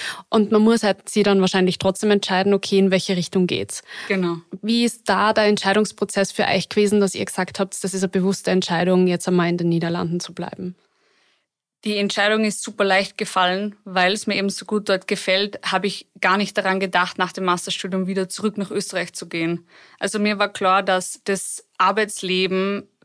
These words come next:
Speaker 2: äh, in Wien für mich, mir vielleicht schwerer gefallen werde,
Speaker 1: Mhm.
Speaker 2: wäre, also das Arbeitsleben in Wien zu beginnen, mit dem Wissen, dass mein Freund ja in einem anderen Land ist.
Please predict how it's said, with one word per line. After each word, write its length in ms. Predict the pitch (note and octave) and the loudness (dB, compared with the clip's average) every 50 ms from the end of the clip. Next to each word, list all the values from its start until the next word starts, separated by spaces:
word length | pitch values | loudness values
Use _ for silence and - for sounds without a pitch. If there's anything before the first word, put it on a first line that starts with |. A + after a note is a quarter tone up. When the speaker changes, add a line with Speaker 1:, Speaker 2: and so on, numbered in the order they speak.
| _ - - | _ -2 0
Speaker 2:
äh, 280 | F#3+ F#3 F3+ F3+ - | 2 4 4 2 0
in 240 | G3+ G3 F#3+ F3 F3 | 0 -2 -2 -2 -2
Wien 260 | F#3+ G3 G#3+ A3 A3 | 0 2 2 2 2
für 160 | G#3+ - F#3+ | 0 -2 -2
mich, 400 | F#3+ F#3+ F#3+ F#3+ F#3 - - - _ _ - _ _ _ | -2 0 0 0 -2 -6 -10 -14 _ _ -20 _ _ _
mir 380 | G3 G3 G3+ G3+ G3+ G3 F#3+ F#3+ | -6 -2 0 0 0 0 -2 -2
vielleicht 300 | - F#3+ F#3 F#3 - - | -2 -2 -2 -2 -2 -6
schwerer 420 | - F#3 F3+ E3+ F3+ G3 G3+ G3 | -4 0 2 2 2 2 2 0
gefallen 460 | - F#3 - - F3 E3+ E3+ E3+ E3 | -2 -4 -2 0 0 2 2 2 0
werde, 360 | E3+ E3 E3 E3 E3 - - - _ _ _ _ _ _ _ _ - - A#3 | 0 0 0 0 -2 -4 -6 -8 _ _ _ _ _ _ _ _ -18 -12 -4
Speaker 1:
Mhm. 240 | A3+ A3 G#3+ F#3+ | -2 0 0 2
Speaker 2:
wäre, 540 | F3+ G3 F#3 F3 F3+ E3+ E3 E3 D#3 - - | 2 4 4 4 2 2 2 0 0 0 -2
also 260 | - F3+ - F3+ F3+ | -2 -2 -2 -2 -4
das 160 | E3+ F#3 F3+ - | -4 -4 -6 -2
Arbeitsleben 680 | - E3+ F3 F#3+ F3+ - - F#3 F3+ F3+ E3+ F#3 F3+ | -2 0 0 -2 -4 -4 -6 -4 -2 -2 -2 -2 -4
in 240 | - F#3 F3+ F3+ E3+ | -4 -2 -2 -2 -2
Wien 220 | F3+ F#3 F#3+ F#3+ F3+ | -2 -2 -2 -2 -4
zu 140 | - - F3+ | -6 -8 -8
beginnen, 640 | G3 F3+ - G3+ G#3 G#3 G3 F3 E3+ F3 F3+ - _ - - - - - _ _ - | -8 -6 -4 -2 0 2 2 2 0 -2 -4 -8 _ -20 -20 -20 -20 -20 _ _ -6
mit 160 | G3 F#3+ - | -6 -4 -2
dem 140 | G3 G3 F#3+ | -2 0 0
Wissen, 240 | G#3+ - - G#3+ F#3 | -2 -2 -2 -2 -2
dass 160 | F3+ F3+ - | -2 -2 -2
mein 140 | F#3 F#3 F3+ | -4 -4 -4
Freund 340 | - - F#3 F#3 G3 F#3+ | 0 0 2 2 2 2
ja 120 | F#3 F3+ E3+ | 2 2 2
in 160 | E3 E3+ F3+ | 2 0 -2
einem 100 | F3+ F3+ - | -2 -4 -4
anderen 300 | - F3 F3+ F3 F3+ F3+ | -4 -6 -4 -4 -4 -2
Land 240 | E3 - E3+ F3+ E3+ | 0 0 0 0 -2
ist. 280 | - F3+ - - - | -6 -8 -8 -12 -12